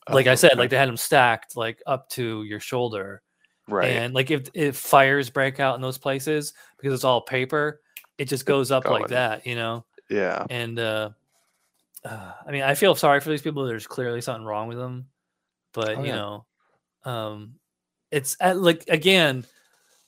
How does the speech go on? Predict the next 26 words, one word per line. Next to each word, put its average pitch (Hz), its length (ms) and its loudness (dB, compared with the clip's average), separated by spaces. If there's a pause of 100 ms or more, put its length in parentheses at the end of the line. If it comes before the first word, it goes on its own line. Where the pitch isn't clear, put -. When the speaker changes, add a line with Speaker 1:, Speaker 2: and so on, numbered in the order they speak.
(260)
Speaker 1:
w-, 151 240 -14
how, 185 380 -6 (240)
what, 208 480 6
what 208 200 6
is 185 120 2
the 180 100 4
line 147 440 4
where 131 100 0
you 135 160 0
just 139 220 -2
say, 131 320 2
you 131 180 -6
know, 120 400 -8 (160)
"Fuck 143 260 -8
you, 135 160 -6
I'm 127 140 -6
out 131 200 0
of 135 100 -8
here"? 131 500 -4 (400)
Speaker 2:
Right. 107 180 -4
Speaker 1:
You 175 100 4
know, 135 160 2
or, 160 300 4
I 175 60 -4
mean, 170 200 4
'cause, 175 300 0